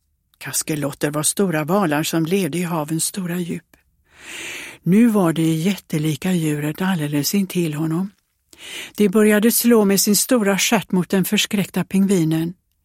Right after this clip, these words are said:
"Vad tar du det till?" skrek han åt kaskelotten som tog ny sats för att drämma till honom. "Jag jagar mat", sa kaskelotten och tittade nyfiket på den lilla delfinen som simmade så livligt runt omkring honom.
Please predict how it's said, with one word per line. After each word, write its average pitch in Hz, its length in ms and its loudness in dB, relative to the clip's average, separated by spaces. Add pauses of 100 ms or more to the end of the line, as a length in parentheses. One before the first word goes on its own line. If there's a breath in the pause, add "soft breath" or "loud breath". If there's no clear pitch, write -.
(460 loud breath)
"Vad 330 180 2
tar 359 200 2
du 262 100 4
det 285 240 2
till?" 277 520 2
skrek - 500 -2
han 180 160 -2
åt 165 160 -6
kaskelotten 170 840 -2 (240 loud breath)
som 220 240 0
tog 226 220 0
ny 202 220 4
sats - 420 -2
för 190 160 -2
att 170 100 -2
drämma 190 300 0
till 185 240 -2
honom. 151 260 -2 (1040)
"Jag 160 400 2
jagar 175 440 2
mat", 156 420 0
sa - 180 -2
kaskelotten 143 800 -4
och 135 100 -4
tittade 143 400 -6
nyfiket - 600 -4
på - 100 -6
den 147 160 -6
lilla 139 260 -6
delfinen - 640 -4 (440 loud breath)
som 180 240 0
simmade 151 460 2
så 160 180 -4
livligt 160 500 -2
runt 165 220 -2
omkring 165 380 -4
honom. - 340 -8